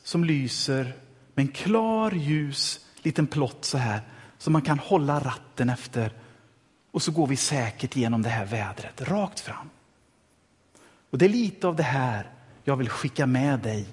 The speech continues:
idag. För det är lika bra att vi vet att från och med nu, och har det alltid varit, inte bara från och med nu, men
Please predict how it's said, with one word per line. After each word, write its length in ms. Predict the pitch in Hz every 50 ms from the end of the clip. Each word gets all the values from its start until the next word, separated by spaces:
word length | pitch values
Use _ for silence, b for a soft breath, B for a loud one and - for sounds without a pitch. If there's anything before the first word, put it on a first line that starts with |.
| -
idag. 400 | - 127 117 117 139 131 113 98 - - - - _ _ _ _ _ _ b b b b b b b b b b b b
För 100 | - -
det 60 | 180 226
är 40 |
lika 480 | 220 247 277 277 277 254 - - 254 247
bra 240 | 185 170 165 151 143
att 120 | 131 -
vi 60 | 151
vet 380 | 127 120 120 113 107 104 - -
att 120 | 143 -
från 280 | - - 233 220 214 220
och 60 | 214
med 180 | 180 160 156 139
nu, 280 | 131 131 131 120 107 110 120 - - - b b b b b b b b b b _
och 80 | - 135
har 140 | 147 147 151
det 100 | 165 - -
alltid 480 | 196 190 139 123 117 - - 190 202
varit, 340 | 185 170 123 113 110 113 -
inte 180 | 147 131 - 143
bara 220 | 117 135 127 139
från 240 | - - 143 135 139
och 80 | 135
med 120 | 135 135 127
nu, 120 | 123 120
men 200 | 123 131 135 131